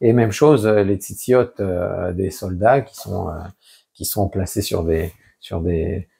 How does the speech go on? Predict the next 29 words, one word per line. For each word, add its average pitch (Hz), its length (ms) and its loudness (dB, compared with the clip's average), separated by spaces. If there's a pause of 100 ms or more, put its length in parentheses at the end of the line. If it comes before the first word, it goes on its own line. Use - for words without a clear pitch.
sur - 300 -4
des, 85 280 0
euh, 95 100 -2 (180)
arba 101 300 4
kanfot, 110 440 0
sur - 260 -6
un 92 340 -4
talit 104 240 0
katan 107 400 0
kaki, 127 440 -2
eh 123 40 0
ben, 101 140 0
les 92 100 -2
tzitziot - 460 -2
sont - 280 -4
en 110 100 0
général 101 420 2
blancs. 98 300 0 (260)
Bien 120 220 4
entendu, 110 640 0 (280)
en 98 80 -4
choisissant 110 500 0
un 95 80 0
talit 92 200 0
blanc, 101 420 2
un 92 60 0
talit 92 260 -2
katan 90 340 -8
blanc, 98 460 -2